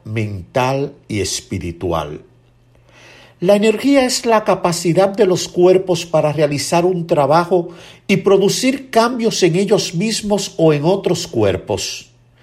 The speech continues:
Es decir, la energía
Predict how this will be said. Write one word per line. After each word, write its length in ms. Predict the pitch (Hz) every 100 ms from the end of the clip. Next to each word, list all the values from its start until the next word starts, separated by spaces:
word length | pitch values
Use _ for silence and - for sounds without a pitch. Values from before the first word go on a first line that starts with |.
| - - _ -
Es 220 | 160 -
decir, 560 | 214 - 120 85 - - _ _ - _
la 160 | 120 139
energía 760 | 139 147 127 247 180 117 120